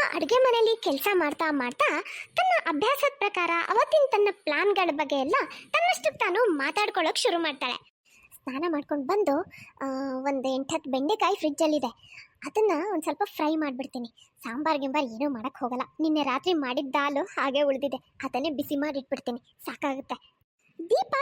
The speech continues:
ತನ್ನ ಇಡೀ ದಿನದ ಮಾಸ್ಟರ್ ಪ್ಲಾನ್ ಬಗ್ಗೆ ಮಾತಾಡ್ಕೊಂಡು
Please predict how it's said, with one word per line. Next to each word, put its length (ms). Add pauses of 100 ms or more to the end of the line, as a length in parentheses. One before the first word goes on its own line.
(120)
ತನ್ನ 160 (140)
ಇಡೀ 200
ದಿನದ 500
ಮಾಸ್ಟರ್ 500
ಪ್ಲಾನ್ 300
ಬಗ್ಗೆ 260
ಮಾತಾಡ್ಕೊಂಡು 720